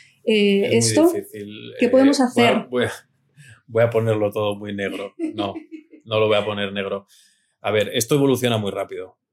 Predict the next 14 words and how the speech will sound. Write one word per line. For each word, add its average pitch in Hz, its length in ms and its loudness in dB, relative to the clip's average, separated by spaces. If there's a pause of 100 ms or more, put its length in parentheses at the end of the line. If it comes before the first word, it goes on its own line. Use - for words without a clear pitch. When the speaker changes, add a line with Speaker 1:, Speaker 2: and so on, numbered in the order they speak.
(320)
Speaker 2:
Evoluciona 110 500 -2
muy 113 140 -2
rápido. 95 460 -6
E 92 100 -12
incluso, 95 1200 -10
pues, 104 320 -20
yo 113 320 0
que 120 100 -4
me 117 120 -6
considero 120 340 -8
una 117 180 -6
persona 113 440 -6
que, 104 500 -12
que, 95 800 -12